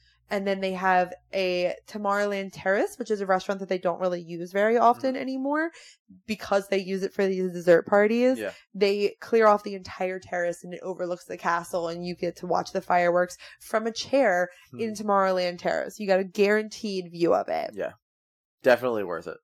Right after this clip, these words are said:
Speaker 1: Which is a really cool view of Tinkerbell flying because guess where building she lands on top of?
Speaker 2: Yeah.
Speaker 1: Tomorrowland Terrace.
Speaker 2: <laughs>
Speaker 1: So definitely can be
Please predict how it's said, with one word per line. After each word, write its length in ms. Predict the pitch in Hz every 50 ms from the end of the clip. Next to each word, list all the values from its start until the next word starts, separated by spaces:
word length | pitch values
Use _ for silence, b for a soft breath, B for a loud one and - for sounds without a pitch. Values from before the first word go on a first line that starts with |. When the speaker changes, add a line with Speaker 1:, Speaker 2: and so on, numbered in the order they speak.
| _ _
Speaker 1:
Which 100 | - -
is 100 | 214 190
a 80 | 202 185
really 300 | 180 190 190 196 233 220
cool 240 | - - 233 226 196
view 260 | 180 190 196 196 185
of 160 | - 180 170
Tinkerbell 480 | - - 185 175 175 175 170 165 165 -
flying 480 | - - 165 165 165 160 156 151 160
because 320 | 165 - 170 - - - -
guess 220 | - 165 160 170 - -
where 240 | 185 180 180 - -
building 380 | - 185 170 160 160 175 165 170
she 220 | 165 - - 180
lands 320 | 170 165 160 160 160 165 175
on 160 | 170 170 185
top 320 | - - - - - -
of? 340 | - - - - 67 - 190 _ _ _ _ _ _ _ _ _ _ _ _ _ _ _ _ _ _ _ _ _ - -
Speaker 2:
Yeah. 80 | 233 214
Speaker 1:
Tomorrowland 520 | 196 170 165 170 170 - - 190 202 196
Terrace. 420 | - - - - - - - - -
Speaker 2:
<laughs> 240 | 247 - - _ _ _ _ _ _ _ _ _ _ _ _ _ _ _ B B B B B B B - -
Speaker 1:
So 380 | - 226 208 190 190 185 190 - - _ _ - 180
definitely 460 | 175 - 202 196 190 208 233 233 233 220
can 160 | 233 247 247
be 220 | 247 247 240 226